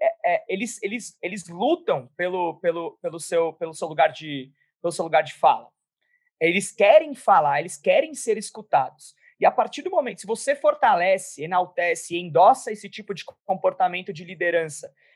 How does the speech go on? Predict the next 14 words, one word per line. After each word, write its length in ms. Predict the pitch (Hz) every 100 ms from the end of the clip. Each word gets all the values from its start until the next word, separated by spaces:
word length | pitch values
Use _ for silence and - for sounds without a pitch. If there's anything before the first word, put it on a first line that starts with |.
| _
que 100 | -
é 60 | 170
do 100 | 202
modelo, 560 | 208 170 180 170 135 _ _ _
do 100 | 165
mindset, 800 | 185 202 202 - 180 151 - - _ _ -
é, 320 | 160 165 143
de 140 | 143 -
cascata, 840 | 220 208 - - 175 180 - 180 170
antiquado 880 | 220 220 240 _ - 180 190 143 139
hoje, 420 | 170 202 139 135 _ _ _
você 460 | 131 202 208 220 226
vai 260 | 190 247
perder, 600 | - 269 156 151 196 254